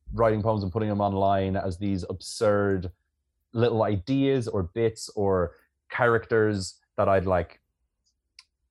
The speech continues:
be walking around and see, like, a, like, a bag full of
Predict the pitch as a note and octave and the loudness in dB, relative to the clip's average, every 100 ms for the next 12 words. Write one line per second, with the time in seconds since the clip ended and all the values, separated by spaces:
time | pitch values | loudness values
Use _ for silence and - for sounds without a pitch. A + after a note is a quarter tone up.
0 | _ _ G2+ G#2+ G2+ F#2+ F#2 - _ _ | _ _ -4 0 0 0 -2 -4 _ _
1 | _ _ _ _ _ _ _ _ _ _ | _ _ _ _ _ _ _ _ _ _
2 | C3 C3+ B2+ A#2+ A2+ A2 G#2 F#2+ - A#2+ | 4 4 4 2 2 2 0 -2 -4 -2
3 | A#2 A2 G#2+ G2 F#2 E2+ - G2 F2+ F2 | 0 0 0 2 0 0 0 2 2 2
4 | E2+ D#2+ D2+ _ _ _ _ _ _ _ | 0 -4 -10 _ _ _ _ _ _ _
5 | _ _ _ _ _ _ _ _ _ _ | _ _ _ _ _ _ _ _ _ _
6 | _ G2+ - _ _ _ _ _ - B2 | _ -6 -6 _ _ _ _ _ -4 2
7 | B2+ A#2 A2+ G#2+ - A#2 A2 F#2 | 4 6 6 2 0 2 2 0